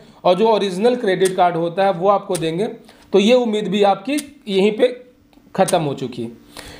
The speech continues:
क्योंकि क्या होता है, इन सभी जो क्रेडिट कार्ड कंपनियां हैं, ये जो इनका जो, अ, हर मंथली रिपोर्ट करती है सिविल को। सिविल basically क्या होता है कि हर एक इंडिविजुअल का जो है ना, वहाँ पे ट्रांजैक्शन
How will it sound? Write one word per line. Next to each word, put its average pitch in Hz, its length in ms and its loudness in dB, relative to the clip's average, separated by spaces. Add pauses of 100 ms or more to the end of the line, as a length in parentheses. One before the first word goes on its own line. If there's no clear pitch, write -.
क्योंकि 247 320 4 (420)
क्या 208 120 6
होता 233 280 0
है, 254 140 -2
इन 233 100 -6
सभी 226 280 -2
जो 226 120 -2
क्रेडिट 214 360 0
कार्ड 208 240 2
कंपनियां 185 580 -2
हैं, 214 80 2
ये 233 180 0
जो 190 140 2
इनका 175 220 0
जो, 202 140 0
अ, 165 300 0
हर 190 180 2
मंथली 180 400 -2
रिपोर्ट 185 420 0
करती 170 300 0
है 247 260 0 (440)
सिविल 226 400 2
को। 123 260 -12 (1000)
सिविल 220 340 2
basically 220 400 2
क्या 214 120 2
होता 196 180 -2
है 226 60 -4
कि 233 80 -4
हर 202 160 0
एक 202 120 -4
इंडिविजुअल 185 540 0
का 185 120 0
जो 165 120 0
है 175 60 2
ना, 220 80 0
वहाँ 180 240 0
पे 185 120 -4
ट्रांजैक्शन 175 680 0